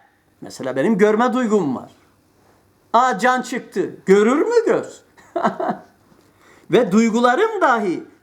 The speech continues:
Halık'ının rububiyetine karşı itaat ve ihtiyaçlarının lisan haliyle, ihtiyaç diliyle "İyyâke na'budu ve iyyâke nestaîn" diyerek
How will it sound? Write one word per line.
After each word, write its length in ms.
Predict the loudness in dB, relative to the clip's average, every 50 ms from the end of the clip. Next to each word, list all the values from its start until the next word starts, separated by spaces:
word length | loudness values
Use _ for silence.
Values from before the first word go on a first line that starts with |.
| -14 -4 0
Halık'ının 640 | 0 2 2 2 0 -2 -2 0 2 4 4 4
rububiyetine 720 | 2 0 2 2 0 2 2 -2 -2 0 0 0 0 0 0
karşı 320 | -2 -4 -4 -4 -6 -8
itaat 520 | -6 -6 -6 0 2 2 2 2 -2 -4
ve 60 | -4 -4
ihtiyaçlarının 880 | -4 -4 -2 -2 -2 -2 -2 -2 0 0 2 2 2 2 2 0 -6 -10 -18 -20 _ -4
lisan 400 | -2 -2 -2 2 2 2 2 0
haliyle, 580 | -4 -4 -4 -4 -4 -4 -6 -12 -14 -14 -14 -12
ihtiyaç 500 | -12 -12 -4 0 0 0 0 0 -2 -4
diliyle 420 | -2 -2 -2 -2 0 2 2 2 2 -2 -4 -8 -16 -20 -20 _ _ _ -4
"İyyâke 560 | -2 0 2 2 2 2 2 -2 -4 -4 -4
na'budu 420 | -2 -2 -2 -2 -4 -4 -2 -2 -2
ve 60 | -2
iyyâke 440 | -2 -2 -2 -4 -4 -4 -6 -8 -8
nestaîn" 500 | -8 -10 -6 -4 -2 0 2 2 2 2
diyerek 360 | 2 2 2 2 0 -2 -2